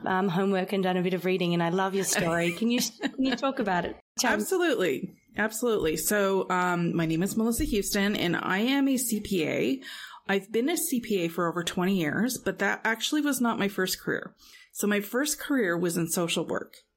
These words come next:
Speaker 2: And I worked in social work for about five years, and I realized that, you know, it's a high burnout rate and,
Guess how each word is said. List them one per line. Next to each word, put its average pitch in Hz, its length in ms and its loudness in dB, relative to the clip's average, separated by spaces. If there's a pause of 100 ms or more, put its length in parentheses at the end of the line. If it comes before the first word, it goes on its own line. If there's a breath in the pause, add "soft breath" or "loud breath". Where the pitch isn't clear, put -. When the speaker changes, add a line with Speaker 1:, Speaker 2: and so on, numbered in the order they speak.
(100)
Speaker 2:
And 175 540 0 (460 loud breath)
I 175 160 0
worked 202 400 -2
in 285 120 2
social 170 380 0
work 156 220 -2
for 170 80 0
about 151 240 -2
five 165 240 0
years, 151 260 0
and 165 100 0
I 156 40 0
realized 160 580 0
that, 151 440 -4
you 180 100 0
know, 160 80 2
it's - 120 -4
a 208 40 0
high 285 260 0
burnout 165 420 0
rate 160 420 0 (120)
and, 160 500 0